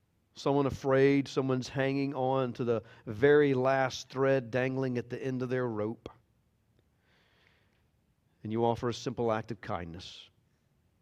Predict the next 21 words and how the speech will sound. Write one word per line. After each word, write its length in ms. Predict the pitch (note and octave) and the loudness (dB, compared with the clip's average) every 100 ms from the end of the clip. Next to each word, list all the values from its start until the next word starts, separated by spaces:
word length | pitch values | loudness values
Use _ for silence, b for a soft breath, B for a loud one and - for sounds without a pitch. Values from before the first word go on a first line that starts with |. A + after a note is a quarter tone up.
| _ _ _ _ _ _ _ _ _ _ _ | _ _ _ _ _ _ _ _ _ _ _
an 100 | G#2 | -6
act 180 | A2 - | -6 -6
of 60 | |
charity, 560 | G#2 - G#2+ F#2+ F#2 A2 _ _ _ _ _ _ _ _ _ _ _ _ _ _ _ _ _ _ _ | -12 -4 -4 -4 -8 -14 _ _ _ _ _ _ _ _ _ _ _ _ _ _ _ _ _ _ _
human 440 | D3+ D3 D3+ C#3 - | 2 4 4 2 -4
sympathy 640 | - C#3 B2+ C3+ B2 A2+ - _ _ _ _ _ _ _ _ _ _ _ | -2 -2 -2 -2 -2 -4 -10 _ _ _ _ _ _ _ _ _ _ _
towards 240 | - B2+ A2+ | -4 -2 -2
a 60 | |
fellow 280 | A#2 C#3+ C3 | -2 0 0
human 380 | B2 - A#2+ A#2 | 0 -4 -4 -4
being 320 | A2 A2+ A2 | -4 -4 -4
who 140 | A2 A2+ | -4 -4
happens 500 | A#2 A2 A#2 A2 - | -4 -4 -6 -8 -10
to 80 | |
be 240 | A2 A2 G#2+ | -8 -4 -4
suffering. 580 | G2 - F2 - G2 - _ _ _ _ _ _ _ _ _ _ _ _ _ _ _ _ b b b b b b b b _ _ _ _ _ _ _ _ | -6 -10 -10 -14 -20 -20 _ _ _ _ _ _ _ _ _ _ _ _ _ _ _ _ b b b b b b b b _ _ _ _ _ _ _ _
Well, 120 | - | -2
as 80 | F#3 | 0
it 80 | D3 | 2
turns 260 | F#3 D#3 B2 | 2 2 4
out, 300 | C3 A2 | 4 2